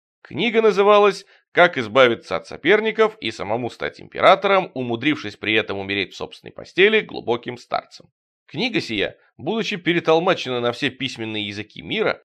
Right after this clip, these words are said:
в своё время приносила империи без сто с не меньший доход, чем чужие завоёванные земли. Мелкие царишки и князьки, одолев первые десять страниц,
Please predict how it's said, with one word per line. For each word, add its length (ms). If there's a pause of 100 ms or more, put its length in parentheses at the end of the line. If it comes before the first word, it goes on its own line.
(160)
в 60
своё 320
время 260
приносила 560
империи 460
без 200
сто 160
с 120
не 80
меньший 320
доход, 420 (140)
чем 200
чужие 380
завоёванные 560
земли. 400 (300)
Мелкие 460
царишки 500
и 100
князьки, 580
одолев 440
первые 340
десять 320
страниц, 480